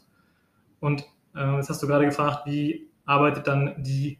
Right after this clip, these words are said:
äh, K I damit? Also man muss erstmal ganz viele Daten haben, um,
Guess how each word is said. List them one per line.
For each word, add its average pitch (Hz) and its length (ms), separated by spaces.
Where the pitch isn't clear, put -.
äh, 135 240
K 139 220
I 151 100
damit? 180 560
Also 131 160
man 131 160
muss 139 120
erstmal 139 260
ganz 139 160
viele 139 160
Daten 156 380
haben, 156 220
um, 139 220